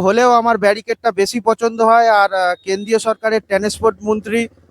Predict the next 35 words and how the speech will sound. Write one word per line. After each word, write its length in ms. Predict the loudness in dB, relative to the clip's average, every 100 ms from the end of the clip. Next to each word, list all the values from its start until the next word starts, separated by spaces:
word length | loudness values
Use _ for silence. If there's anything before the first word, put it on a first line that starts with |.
| _ _ _
আহ, 180 | 0 0
মিনিস্টার 480 | 0 -4 -6 -2 2
আর 140 | 2 0
কি, 140 | -4 -4
আহ, 220 | -2 -4
স্যার 280 | 0 0 0
নীতিন 320 | -4 -8 -6
গডকরি 440 | -4 -4 -2 -4 -4 -8 _ _ _ 0
বেশ 200 | 2 2
কিছু 220 | -4 -6 -4
ন্যাশনাল 500 | -2 -2 0 0 2
হাইওয়ে 400 | 2 4 4 4
বানাচ্ছে, 380 | 2 0 0 -2
যেখানে 300 | -4 -4 -4 -2
গাড়ির 260 | -2 -2 -2
গতি 220 | -4 -4 -6
রেখেছে 340 | -6 -6 -2
একশো, 360 | -2 -2 -2 2
একশো 320 | 2 0 -8
কুড়ি। 340 | -6 -2 -2 -2 _ _ _ _ _
তো 80 | 2 4 4 2 2 -2 -2
গাড়ির 300 | 0 0 0
গতি 300 | 0 0 0
যদি 240 | -2 -2 -2
বাড়ে 280 | 0 0 -2
কি 140 | 0
হয়, 160 | 0 2
গাড়ির 280 | 0 -2 -6 -8
টিপও 340 | -8 0 2
বাড়ে, 260 | 4 2 2 -2
ফুয়েল 320 | -4 0 2 2
কস্ট 260 | 0 0 -2
কমে, 320 | -2 0 0 -2 _ _ _ _ _ -2
প্লাস, 300 | 2 2 2
আহ, 380 | 0 2 2 0